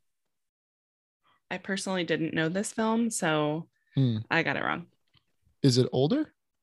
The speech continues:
Speaker 1: That's a great question.
Speaker 2: Well, n-, these seem to all be within the past, like, decade.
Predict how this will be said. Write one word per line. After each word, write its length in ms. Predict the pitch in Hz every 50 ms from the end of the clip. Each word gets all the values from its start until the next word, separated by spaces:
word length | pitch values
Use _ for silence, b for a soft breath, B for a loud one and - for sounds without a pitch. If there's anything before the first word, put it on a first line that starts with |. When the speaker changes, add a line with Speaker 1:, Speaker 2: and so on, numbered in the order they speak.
| _ B B B B B B B B B B B B -
Speaker 1:
That's 140 | 392 392 -
a 40 |
great 160 | - 415 392 -
question. 480 | 403 381 - - - - - 185 - _ - - _
Speaker 2:
Well, 280 | 175 185 185 180 175 165
n-, 200 | 165 165 160 160 160
these 240 | 156 180 185 175 160
seem 220 | - - 190 180 160
to 60 | 139
all 220 | 127 123 120 113
be 160 | 113 110 117 113
within 300 | 107 107 - - 113 107
the 80 | 104
past, 380 | 104 - - - - 127 - -
like, 180 | - - - _
decade. 420 | - - - - - - - 143